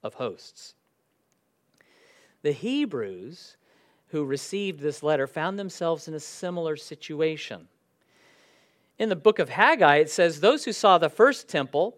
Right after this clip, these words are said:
built by Solomon, they were a bit disappointed by the appearance of the second temple coming out of captivity. It lacked the size. It lacked the precious stones. It didn't have gold everywhere.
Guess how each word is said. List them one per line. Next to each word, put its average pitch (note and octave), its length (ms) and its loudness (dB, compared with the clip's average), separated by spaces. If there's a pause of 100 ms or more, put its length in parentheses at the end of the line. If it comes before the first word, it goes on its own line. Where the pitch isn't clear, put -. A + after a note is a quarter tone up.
built E3+ 260 4
by C#3 160 4
Solomon, F#3+ 560 4
they F3+ 100 2
were G3+ 160 4
a F#3+ 60 4
bit F4+ 320 -8
disappointed C4 760 -2
by D3 160 2
the C#3+ 120 -4
appearance A3+ 480 -2
of E3+ 140 -10
the F3+ 80 -6
second C#4 600 -8 (320)
temple D#3 380 -4
coming D#3+ 360 -8
out G#2+ 160 -8
of A#2+ 120 -14
captivity. E3+ 720 -10 (320)
It - 160 -8
lacked G3+ 480 0
the F#3+ 80 -10
size. - 1040 -10 (880)
It G#3+ 120 0
lacked F#3+ 520 4
the G3 80 -2
precious A3+ 500 -2
stones. G#2+ 720 -4 (200)
It F#3 100 -4
didn't C#4+ 220 -4
have G#3+ 420 2
gold F#3 480 6
everywhere. B2+ 840 -2